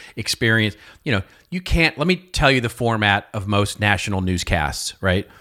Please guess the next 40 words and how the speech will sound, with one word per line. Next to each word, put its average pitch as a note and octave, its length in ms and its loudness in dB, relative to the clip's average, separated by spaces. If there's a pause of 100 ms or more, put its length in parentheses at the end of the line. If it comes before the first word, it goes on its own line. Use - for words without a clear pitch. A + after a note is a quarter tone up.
(260)
So G#2 320 2 (100)
you C#3 100 -6
turn D#3 200 0
on D#3+ 100 4
the D3 60 0
six - 240 -2
o'clock C#3 340 0
news A2+ 300 0
at G#2 80 -4
the G2 80 -4
national G#2 480 0
level F2+ 420 -2 (100)
or F2+ 160 -8
the E2+ 100 -10
five G#2+ 260 2
o'clock G2 280 -2
news, F#2 160 -4
depending F2 320 -4
on F2 80 -2
which E2+ 160 -4
time F2+ 220 0
zone F2+ 220 0
you're E2+ 160 -4
in F2 120 -2
or D#2+ 60 -2
whatever F2+ 340 0
it E2+ 60 -2
is, E2+ 80 -2
but - 140 -6
the B2 80 -4
national A#2+ 480 2
news, D2+ 340 -6 (300)
national B2+ 400 -2
broadcast G#2+ 640 0
news. E2+ 260 -8
And G2 120 -6
I A#2 200 -2 (100)
include G#2+ 420 -4
everybody G#2 420 0
from F2+ 300 -6